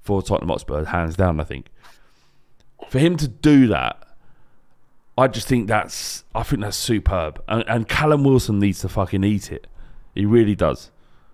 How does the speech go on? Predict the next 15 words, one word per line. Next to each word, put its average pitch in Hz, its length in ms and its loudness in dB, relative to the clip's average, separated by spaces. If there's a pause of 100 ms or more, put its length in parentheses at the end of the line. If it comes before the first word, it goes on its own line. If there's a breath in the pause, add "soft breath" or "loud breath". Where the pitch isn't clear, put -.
(540)
And, 107 200 -2
and, 120 240 2
and 123 160 2
I, 131 240 4
I 139 40 4
don't 165 180 2
know 135 240 2
if 139 180 -2
there 135 120 4
was 120 120 0
any 127 180 4
connection 127 460 0
with 113 120 0
the - 80 -14
spat - 520 0